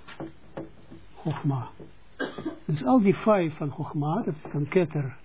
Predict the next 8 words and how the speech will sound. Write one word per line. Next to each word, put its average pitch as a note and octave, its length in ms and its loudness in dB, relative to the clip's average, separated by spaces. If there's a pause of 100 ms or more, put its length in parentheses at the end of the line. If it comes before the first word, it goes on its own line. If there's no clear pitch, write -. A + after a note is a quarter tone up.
(800)
Chogma, D3+ 720 2 (800)
Bina, D3+ 640 4 (1080)
Zeer D3+ 480 4
Anpin C#3 580 0 (580)
en C#3+ 260 2
Malchut D3 640 4 (420)
van E3+ 440 4 (440)
Chogma, D3+ 800 0